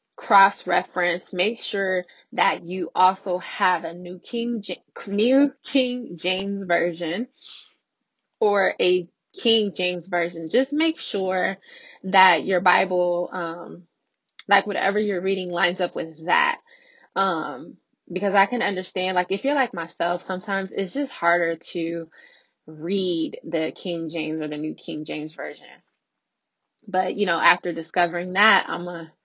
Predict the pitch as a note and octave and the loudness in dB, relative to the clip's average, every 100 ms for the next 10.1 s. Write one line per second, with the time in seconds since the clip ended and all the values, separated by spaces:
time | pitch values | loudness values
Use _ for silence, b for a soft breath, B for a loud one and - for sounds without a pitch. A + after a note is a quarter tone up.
0 | B B B B - - C#3+ F3+ - G#3 | B B B B -16 -8 -2 -2 -2 0
1 | F3+ F#3 F3+ F3 F3 F#3+ - - G3 F3+ | 4 4 4 0 -4 -8 -10 -2 2 2
2 | - F#3+ F3 E3+ E3+ F3+ F3 F#3+ - E3 | 0 -2 0 0 4 6 6 2 -4 -8
3 | D#3+ F3 E3 E3+ - _ _ _ _ A3+ | -8 -12 -14 -16 -20 _ _ _ _ -2
4 | A#3+ D4 C#4+ C4+ B3+ A3 C4 A#3 E3+ D#3+ | 0 2 2 0 0 0 -2 -2 -2 -2
5 | D#3+ - F3 E3+ E3 D#3+ D#3+ E3+ F3 F3 | -2 -6 -4 -2 -2 -4 -4 -6 -4 -6
6 | F3+ b b b b b b - F3 F#3 | -10 b b b b b b -8 0 2
7 | F3+ G3 C#4+ B3+ F3 F3+ G3+ F#3+ - F#3+ | 2 4 6 8 6 2 -4 -6 -6 -8
8 | - B3+ C4 A#3 B3 A#3+ A#3 A#3 - F#3 | -4 0 2 0 -2 -2 -2 -6 -6 -6
9 | - G3+ G3+ G3 - F#3 F#3+ F#3 F#3 F3+ | -4 -4 -4 -8 -10 -8 -6 -4 -4 -4
10 | F3 | -6